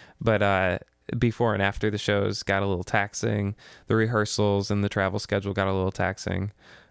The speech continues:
um, with the exception of L A and maybe Phoenix, um, because the weather was amazing,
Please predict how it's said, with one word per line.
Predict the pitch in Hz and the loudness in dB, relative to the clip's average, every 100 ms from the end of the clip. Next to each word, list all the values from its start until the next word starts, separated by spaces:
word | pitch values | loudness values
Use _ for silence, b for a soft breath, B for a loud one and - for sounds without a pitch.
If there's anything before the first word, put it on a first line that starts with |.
| - | -4
um, | 107 98 95 95 | 0 2 2 2
with | 127 | 2
the | |
exception | 151 - 190 - | 0 2 0 0
of | 160 | 2
L | 143 135 | 4 4
A | 135 139 139 | 4 4 2
and | 120 113 113 - - | 2 2 0 -2 -2
maybe | 120 113 | 0 0
Phoenix, | 110 - 104 98 - - - B B B B - | 0 0 2 0 -4 -6 -14 B B B B -2
um, | 117 104 95 90 98 - | 0 2 0 -2 -4 -6
because | - 110 95 - - | -2 -2 -2 -8 -6
the | 107 | 0
weather | 101 95 | 0 0
was | 92 101 | -2 -2
amazing, | 101 95 95 101 113 | 0 0 0 -2 -2